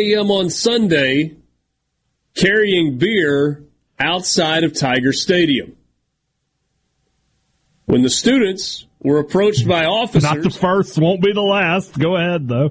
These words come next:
Speaker 1: When the students were approached by officers, all of them fled the scene and were not immediately found by police. Surveillance,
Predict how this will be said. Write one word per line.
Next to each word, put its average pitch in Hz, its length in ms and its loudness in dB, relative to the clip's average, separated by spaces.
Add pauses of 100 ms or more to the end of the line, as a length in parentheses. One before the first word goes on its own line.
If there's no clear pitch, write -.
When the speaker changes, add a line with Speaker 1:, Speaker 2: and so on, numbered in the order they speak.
Speaker 1:
When 180 320 0
the 262 80 0
students 269 540 -2
were 240 140 2
approached 233 460 -2
by 220 140 0
officers, 214 680 0
all 233 440 0
of 175 80 -4
them 214 180 0
fled 220 420 -2
the 180 80 2
scene 220 480 0
and 190 80 0
were 185 80 0
not 208 240 0
immediately 196 640 2
found 202 540 -2
by 156 180 0
police. 220 400 0
Surveillance, 202 960 0